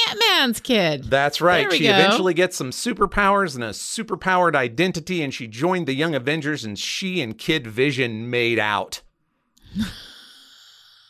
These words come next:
Speaker 2: But
Speaker 1: This is so soap opera. The, I
Speaker 2: Oh.
Speaker 1: know we've made the connection before, but the storytelling in comics and soap operas, there's just not a lot of daylight between them.
Speaker 2: There absolutely is not. I will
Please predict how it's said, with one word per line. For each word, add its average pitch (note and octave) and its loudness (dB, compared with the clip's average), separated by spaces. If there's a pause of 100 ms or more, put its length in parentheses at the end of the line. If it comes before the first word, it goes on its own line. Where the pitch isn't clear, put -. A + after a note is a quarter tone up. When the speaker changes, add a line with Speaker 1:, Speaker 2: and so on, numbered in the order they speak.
(320)
Speaker 2:
But D3 -2
Speaker 1:
This D#4 0
is D4+ 2
so D4 2
soap A#3+ 0
opera. D#3+ 0
The, G3+ 0
I G#3+ 6
Speaker 2:
Oh. B3 6
Speaker 1:
know C4+ 4
we've C#4 2
made A#3+ 6
the B3 2
connection A3+ 2
before, G#3 2
but F#3+ 0
the G3 -2
storytelling E4 0
in A3+ -2
comics B3 0
and G#3 -2
soap G#3+ -2
operas, G#3+ 2
there's G3 0
just A3+ -6
not D#4 -2
a D#4 0
lot D4+ 0
of C4+ -2
daylight B3 0
between G#3 -4
them. - -6
Speaker 2:
There C#3 2
absolutely D#3 -2
is C#3 0
not. C3+ 0
I C#3 2
will D3+ 2